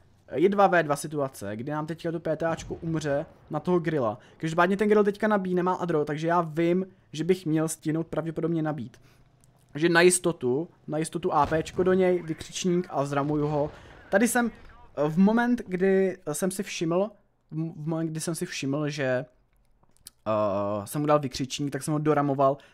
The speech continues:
nestřílel jsem. To je takovej zvyk, si nechávat prostě tu, tu ránu, pokud nemusíte střílet. Ale pak mi došlo, že ten kran je vlastně dole, takže si stejně přebil. Takže jsem ho tady tak jako ještě schodil z toho hillu. No a zbývá už jenom ten poslední krán, já mám pět killů, pět tisíc tři sta damage. A díky tomu,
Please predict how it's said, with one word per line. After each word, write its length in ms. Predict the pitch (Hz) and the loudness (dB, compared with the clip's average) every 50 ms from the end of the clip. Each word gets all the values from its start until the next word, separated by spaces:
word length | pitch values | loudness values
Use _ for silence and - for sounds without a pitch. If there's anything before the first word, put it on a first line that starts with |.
| _ - | _ -6
nestřílel 600 | 151 160 160 - - - - 185 180 165 156 156 | -4 -2 -2 -2 -4 -4 0 2 4 4 4 2
jsem. 400 | 151 - 135 117 113 117 123 127 - - - - - _ _ _ _ _ _ | 0 -2 -2 -2 0 -2 -2 -6 -8 -14 -20 -20 -20 _ _ _ _ _ _
To 100 | - 151 | -4 0
je 120 | 170 160 156 | 0 2 2
takovej 340 | 165 160 - 180 175 170 | 2 4 6 6 6 6
zvyk, 320 | 160 156 151 151 160 156 - - | 4 4 2 0 0 -2 -6 -10
si 140 | - 175 | -6 -4
nechávat 480 | 170 160 156 - - 165 165 160 160 160 | -4 -4 -4 -4 -2 0 0 0 0 -2
prostě 320 | - - 156 - - _ _ | -4 -8 -12 -12 -14 _ _
tu, 160 | - 180 180 180 - _ _ | -4 -4 -4 -4 -6 _ _
tu 140 | - 180 170 | -4 0 2
ránu, 300 | 165 147 147 151 160 156 | 4 6 6 4 4 2
pokud 240 | - 165 160 - 170 | -2 -4 -4 -2 0
nemusíte 460 | 165 156 156 151 - - 147 147 143 | 0 0 0 -2 -4 -6 -6 -6 -8
střílet. 480 | - - - - 135 123 117 120 - - - - - - - - - - | -6 -8 -8 -4 -2 -2 -2 -2 -4 -8 -20 -20 -20 -20 -20 -20 -8 -2
Ale 260 | 113 127 131 139 135 | 2 4 4 4 4
pak 140 | 127 135 135 | 2 0 -2
mi 60 | 147 | -2
došlo, 240 | 131 127 120 147 135 | -2 -2 -4 -4 -4
že 100 | 135 135 | -6 -6
ten 120 | 123 135 127 | -6 -6 -4
kran 180 | - 123 120 | -2 -2 -2
je 60 | 123 | -2
vlastně 260 | 120 123 123 - 139 127 | -2 -4 -4 -6 -6 -4
dole, 240 | 120 110 107 110 | -4 -2 -4 -4
takže 280 | 110 110 113 113 107 - - - - 117 - | -4 -6 -8 -8 -10 -12 -12 -14 -16 -16 -16
si 160 | - - - | -14 -14 -14
stejně 260 | 131 - 127 117 117 117 | -12 -8 -6 -6 -6 -6
přebil. 320 | - - 120 113 117 117 | -6 -6 -6 -4 -2 -2
Takže 180 | 117 127 139 139 | -2 -2 -2 0
jsem 140 | 156 160 | 0 0
ho 80 | 165 160 | 0 2
tady 180 | - 147 147 139 | 2 2 2 2
tak 140 | 147 143 | 0 -2
jako 160 | 156 147 151 151 | -4 -2 -2 -2
ještě 280 | 143 - - 160 147 - - - - - - - - | -2 -2 -2 -4 -4 -4 -8 -18 -20 -20 -20 -20 -14
schodil 540 | - - - - - - 208 190 185 196 190 | -10 -10 -8 -2 4 6 6 8 8 6 6
z 60 | 190 | 6
toho 200 | 190 208 202 208 | 4 2 2 2
hillu. 340 | 196 180 156 139 147 156 165 - - - - - - - | 2 2 2 2 2 0 -2 -6 -12 -20 -20 -20 -14 -6
No 160 | 135 135 139 | -4 -2 0
a 160 | 131 127 135 135 | 0 0 -2 -4
zbývá 400 | 139 151 175 190 208 226 220 - | -4 -6 -2 2 2 2 2 2
už 200 | 185 - - 165 | -2 -8 -2 0
jenom 260 | 175 202 240 285 269 | 2 2 2 0 -2
ten 140 | 294 294 247 | -2 -4 -4
poslední 380 | - 240 - - 262 240 262 | -4 -4 -2 -2 -2 -2 -4
krán, 260 | - - 117 120 131 | -4 -2 -2 -2 -2
já 60 | 160 170 | -2 -2
mám 160 | 175 175 175 | -2 -4 -4
pět 260 | - - 262 - - | -4 -6 -6 -6 -8
killů, 260 | - - 143 143 160 | -8 -6 -2 -2 -2
pět 160 | 180 - 170 | -2 -2 -4
tisíc 280 | 170 - 185 - 202 190 | -6 -6 -6 -6 -6 -8
tři 140 | 196 - 180 | -6 -6 -6
sta 200 | - - 208 196 | -4 -2 -2 0
damage. 300 | 160 120 107 107 - - | 0 -2 -4 -6 -8 -8
A 80 | - | -8
díky 300 | 143 151 160 165 - 302 | -8 -6 -6 -4 -4 -2
tomu, 360 | - - 202 160 135 117 127 | 0 2 2 2 0 -2 -4